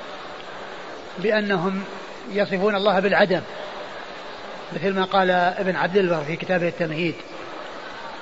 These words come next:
يقول: "إن الذين ي-، ينفون الصفات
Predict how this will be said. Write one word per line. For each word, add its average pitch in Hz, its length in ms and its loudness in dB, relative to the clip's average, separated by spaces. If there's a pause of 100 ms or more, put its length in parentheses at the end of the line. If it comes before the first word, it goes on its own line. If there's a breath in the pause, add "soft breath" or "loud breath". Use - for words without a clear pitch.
(120)
يقول: 208 480 8 (680)
"إن 226 200 4
الذين 196 400 4
ي-، 196 220 2 (640)
ينفون 190 400 4
الصفات 175 520 2